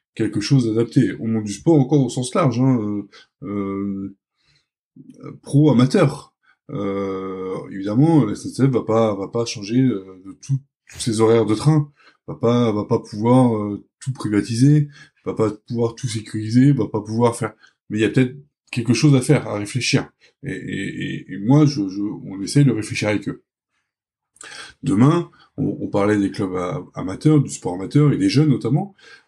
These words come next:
Demain, est-ce que, euh, les tournois, euh, qui se passent, euh, je ne sais où, euh, sur, sur, sur le territoire français, euh, ben, euh, le tournoi de rugby qui se passe, euh,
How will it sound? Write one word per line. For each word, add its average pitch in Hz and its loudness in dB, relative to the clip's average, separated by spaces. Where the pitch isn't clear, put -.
Demain, 143 -2
est-ce - -8
que, - 0
euh, 104 0
les 117 -4
tournois, 131 4
euh, 104 -4
qui 123 -10
se - -2
passent, 123 4
euh, 98 -2
je 104 -4
ne 110 -6
sais 110 -6
où, 123 0
euh, 104 -4
sur, 98 -10
sur, 98 -10
sur - -4
le 98 -4
territoire 104 2
français, 156 2
euh, 104 4
ben, 107 4
euh, 107 4
le 104 -4
tournoi 117 0
de 113 0
rugby 113 0
qui - -12
se - -14
passe, 113 -4
euh, 95 -10